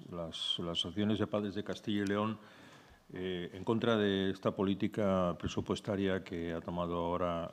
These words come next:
eh, la Consejería de Educación, de dar el dinero cuando haga falta. Eh, están en contra y además piden que se diga, eh, qué van a hacer con el, con el dinero que está presupuestado y que no está llegando a los centros. ¿Qué, qué, qué va a hacer la Consejería con ese dinero?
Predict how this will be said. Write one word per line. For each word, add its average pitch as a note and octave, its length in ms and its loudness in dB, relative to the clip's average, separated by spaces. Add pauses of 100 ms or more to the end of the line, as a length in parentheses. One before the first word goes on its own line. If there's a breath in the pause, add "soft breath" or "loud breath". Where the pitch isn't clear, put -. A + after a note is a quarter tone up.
eh, E2 300 -6 (440)
la E2+ 180 -6
Consejería F2+ 420 -4
de F2+ 60 0
Educación, F2+ 460 0
de D#2+ 40 0
dar F#2 120 4
el F2+ 100 2
dinero F#2 320 2
cuando E2+ 240 2
haga F2 160 2
falta. G2+ 400 0 (540 loud breath)
Eh, G2 280 0 (600)
están G#2+ 340 0
en A2 80 2
contra A#2+ 340 2
y A2 80 -2
además G#2 340 4
piden B2+ 380 4
que G2 300 4
se F#2 240 0
diga, A#2 340 2 (140)
eh, F#2+ 480 0 (540)
qué - 80 -2
van B2+ 120 4
a C3 40 4
hacer - 260 -2
con G2 160 2
el, E2+ 640 0
con F2+ 180 0
el F2 60 0
dinero G2+ 300 2
que A2+ 60 -10
está A2 220 -4
presupuestado G#2 600 -4
y A#2+ 60 0
que G2 100 -4
no F#2 100 -6
está G2 200 -10
llegando F2 280 -6
a F2 40 -4
los E2+ 120 -4
centros. B2+ 360 2
¿Qué, F2+ 320 -2
qué, G2 260 0
qué - 80 -4
va A2 100 6
a - 20 4
hacer A2 180 2
la F#2+ 100 2
Consejería F#2 480 -4
con G2 120 -4
ese G2+ 120 -2
dinero? F#2+ 320 -2